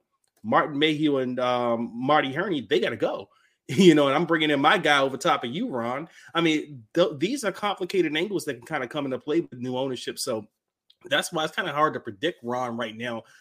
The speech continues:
you know, staying for the twenty twenty-three. I think, you know, it's probably easier, or it's easier to lean him,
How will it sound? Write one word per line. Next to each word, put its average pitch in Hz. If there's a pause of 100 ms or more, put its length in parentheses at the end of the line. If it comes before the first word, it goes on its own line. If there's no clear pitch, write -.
(220)
you 139
know, 127
staying 131
for -
the 120
twenty 127
twenty-three. 123
I 123
think, 175 (200)
you 143
know, 123
it's 123
probably 156
easier, 156
or 131
it's 123
easier 131
to 113
lean 151
him, 165